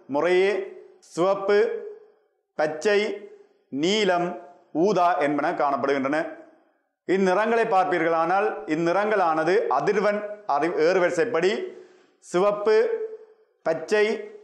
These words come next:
நீலம், ஊதா என்பன காணப்படுகின்றன. எனவே இவ்நிறங்களை மாத்திரமே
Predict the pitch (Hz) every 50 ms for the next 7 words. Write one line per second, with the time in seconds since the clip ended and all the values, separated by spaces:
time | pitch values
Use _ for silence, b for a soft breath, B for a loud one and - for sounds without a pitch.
0 | - 131 127 151 180 202 208 196 190 190 190 196 196 - - - - 143 156 196
1 | 220 208 170 165 165 175 175 156 143 143 143 147 - - 156 147 143 131 131 139
2 | 139 139 127 139 143 156 165 156 - - - - _ _ _ _ _ _ _ _
3 | - - 143 165 175 180 190 202 214 220 208 143 143 185 226 240 226 196 196 190
4 | 196 190 185 180 170 170 151 160 175 175 - 165 156 160 185